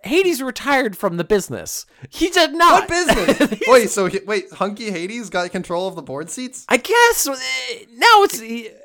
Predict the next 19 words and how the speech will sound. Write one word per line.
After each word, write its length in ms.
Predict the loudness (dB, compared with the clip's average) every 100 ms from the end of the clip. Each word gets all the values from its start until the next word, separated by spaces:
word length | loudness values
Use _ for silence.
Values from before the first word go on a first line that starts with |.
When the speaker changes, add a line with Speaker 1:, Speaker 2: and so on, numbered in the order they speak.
| -20 -14 -2
Speaker 1:
Hades 360 | 4 6 4
retires 400 | 2 4 4 4
from 160 | 2 0
the 60 |
business. 360 | 4 2 4 0
Speaker 2:
He 60 | -2
fought 320 | -2 -2 0
off 180 | -2 -4
the 100 | -6
barbarians 680 | -4 -2 -2 -4 -4 -6
and 140 | -8 -6
won 180 | -6 -6
the 80 |
board 280 | -8 -8 -8
seat? 300 | -6 -6 -4
Speaker 1:
Now 340 | 2 4 4 2
it's 160 | -2
just 320 | -2 -2 -2
me. 360 | -2 0 0 -6